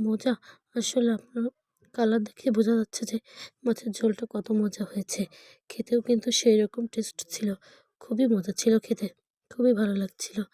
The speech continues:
এভাবে রুই মাছের ঝোলটা খেতে, হেবি মজা ছিল। সবাই খুব প্রশংসা করছিল মাছের ঝোলটার, খুবই মজা হয়েছিল খেতে। আমার গলাটা বসে যাওয়ায় আমি ভালোভাবে কথা বলতে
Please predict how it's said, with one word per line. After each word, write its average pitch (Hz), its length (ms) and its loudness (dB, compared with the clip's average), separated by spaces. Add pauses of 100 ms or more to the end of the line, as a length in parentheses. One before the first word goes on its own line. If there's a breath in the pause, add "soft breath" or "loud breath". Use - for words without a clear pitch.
(440 soft breath)
এভাবে 214 340 0
রুই 208 200 0
মাছের 214 340 -6
ঝোলটা 196 400 -4
খেতে, - 220 -12 (440)
হেবি 214 400 0
মজা 226 200 -2 (100)
ছিল। 214 140 2 (640 loud breath)
সবাই 240 280 4
খুব - 240 -2
প্রশংসা 233 520 2 (120)
করছিল 220 400 4 (680 loud breath)
মাছের 220 380 4
ঝোলটার, 214 360 2 (120)
খুবই 240 320 4
মজা 220 260 2
হয়েছিল - 380 0 (140)
খেতে। - 240 -6 (720)
আমার 240 260 4
গলাটা 226 380 2 (280)
বসে 226 220 6 (100)
যাওয়ায় 233 260 4
আমি 233 200 2
ভালোভাবে 220 440 2
কথা 233 280 -4
বলতে 233 240 -14